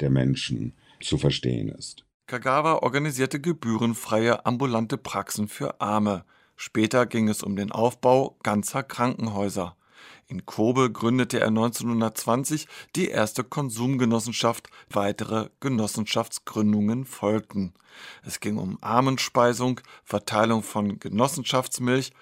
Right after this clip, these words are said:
Speaker 2: Wohnungsbauprogramme, Sonntagsschulen, Gründung von Volksbanken und Arbeitersparkassen. Noch neunzehnhundertfünfzig beim Besuch in Deutschland interessierte er sich für die Genossenschaftsidee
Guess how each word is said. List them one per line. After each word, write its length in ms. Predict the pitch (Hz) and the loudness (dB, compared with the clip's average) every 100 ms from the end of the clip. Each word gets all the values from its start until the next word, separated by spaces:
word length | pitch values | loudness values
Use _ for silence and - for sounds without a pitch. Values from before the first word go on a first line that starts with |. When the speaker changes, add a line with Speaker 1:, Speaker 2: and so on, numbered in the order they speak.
| - - | -20 -2
Speaker 2:
Wohnungsbauprogramme, 1200 | 113 147 147 120 - 123 - 123 110 127 131 127 - _ | 2 4 2 -2 4 4 4 -8 -2 2 2 0 -4 _
Sonntagsschulen, 1120 | - 117 135 135 131 131 - 127 123 127 127 - - - | 0 4 4 2 -2 -2 -6 -2 0 0 0 -8 -20 -10
Gründung 400 | - 131 127 117 | 4 6 6 2
von 280 | - 98 90 | -2 -4 -4
Volksbanken 800 | - 117 131 - 120 120 127 127 - - | 2 4 4 2 2 2 0 -4 -10 -4
und 260 | 131 170 - - - | 0 0 -2 -4 6
Arbeitersparkassen. 1300 | 113 110 104 104 98 - 95 95 - 92 - 87 _ _ _ - - - _ - | 8 8 4 0 -6 -4 -6 -6 -8 -8 -8 -12 _ _ _ -20 -20 -20 _ -4
Noch 380 | 104 107 - | 2 2 0
neunzehnhundertfünfzig 1300 | 101 104 117 147 - 143 135 127 - 165 185 - - | -4 4 4 4 0 0 2 0 0 -2 -2 -4 -6
beim 200 | - 101 | -2 -4
Besuch 260 | 95 104 117 | -2 -6 -4
in 80 | 120 | 2
Deutschland 500 | 120 139 - 143 135 - - | 4 4 2 -2 -4 -14 -10
interessierte 720 | - 127 143 - 147 147 139 | -8 -4 -4 -2 0 2 2
er 120 | 104 101 | 0 0
sich 180 | 107 | -4
für 100 | - | -6
die 100 | 95 | -10
Genossenschaftsidee 1040 | 95 101 120 - - 123 - - 107 123 | -4 0 0 -2 0 -2 -2 -8 -2 -2